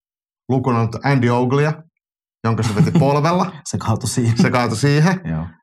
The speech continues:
Speaker 1: Ja Mike Grandin, joka juoksi suoraan Anacondaa.
Speaker 2: Mm.
Speaker 1: Kaikki muut, kaikki muut, kaksitoista vastustajaa, Makwan on kaatunut.
Speaker 2: Toi on
Speaker 1: Kaatanut.
Speaker 2: vakuuttava tilasto.
Speaker 1: Se on ihan älytön tilasto.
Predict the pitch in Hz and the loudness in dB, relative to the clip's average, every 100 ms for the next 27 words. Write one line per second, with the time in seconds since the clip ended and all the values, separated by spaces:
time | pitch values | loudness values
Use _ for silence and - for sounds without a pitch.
0 | - 123 117 139 165 151 147 151 143 123 | -4 -2 0 2 2 2 0 0 0 0
1 | 123 139 131 131 131 123 127 113 - - | 0 0 0 0 0 0 -2 -4 -4 -2
2 | 127 117 117 113 113 92 104 98 92 _ | 0 0 0 0 -2 -2 0 -2 -4 _
3 | _ _ _ _ 247 269 262 117 104 87 | _ _ _ _ -2 -2 0 0 0 -2
4 | - - _ _ _ - 240 254 - - | -8 -20 _ _ _ -2 0 0 -2 0
5 | 113 214 - - _ _ _ _ - 143 | 2 0 -4 -10 _ _ _ _ -2 -2
6 | - 101 92 113 113 - - - - 98 | 0 -2 -2 -2 -2 -4 -12 -8 -4 -2
7 | 127 - 117 110 101 98 98 90 95 95 | -2 -4 -6 -2 -4 -2 -2 -2 -6 -8
8 | - - 113 143 107 101 98 127 95 92 | -12 -10 0 0 0 -2 -2 -2 -2 -4
9 | 92 90 92 90 - - - 220 180 220 | -4 -4 -4 -6 -12 -8 -2 2 4 2
10 | 240 147 117 95 101 98 - | 2 0 0 -4 -6 -8 -10